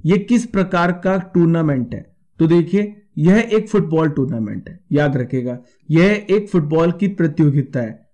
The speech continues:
सीएएफ, अफ्रीका कप of नेशंस। दोस्तों, इस चैंपियनशिप में केवल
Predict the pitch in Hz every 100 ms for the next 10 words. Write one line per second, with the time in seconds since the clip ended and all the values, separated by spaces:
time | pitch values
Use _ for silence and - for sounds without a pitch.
0 | _ - 190 208 208 175 175 143 127 -
1 | _ _ _ - 156 147 175 185 202 196
2 | 196 170 - - 147 147 139 120 120 110
3 | - _ _ _ _ _ 151 190 196 233
4 | 226 214 208 180 180 214 214 214 214 220
5 | 220 196 170 156